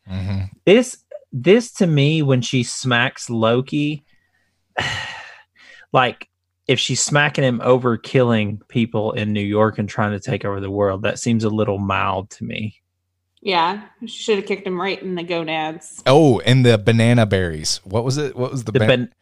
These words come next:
Speaker 1: banana
Speaker 3: Banana balls.
Speaker 1: Banana balls. I almost got it, guys. <laughs> So, um,
Speaker 2: The penis.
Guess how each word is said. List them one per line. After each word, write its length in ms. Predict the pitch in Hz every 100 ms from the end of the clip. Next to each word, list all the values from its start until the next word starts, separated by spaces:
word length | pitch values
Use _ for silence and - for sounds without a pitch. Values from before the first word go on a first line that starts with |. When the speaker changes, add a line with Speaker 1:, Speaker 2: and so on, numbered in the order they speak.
| _
Speaker 1:
banana 240 | 120 117 214
Speaker 3:
Banana 180 | 208 196
balls. 500 | 175 170 185 - - _ _ -
Speaker 1:
Banana 320 | 113 107 104
balls. 460 | 95 90 80 - -
I 100 | 104
almost 220 | 110 95
got 140 | 92
it, 60 | 87
guys. 240 | 87 87 - - -
<laughs> 240 | - 110 127
So, 160 | - 139 - 170 - - 110 -
um, 280 | - 131 131 156
Speaker 2:
The 0 |
penis. 680 | - 165 143 113 104 - -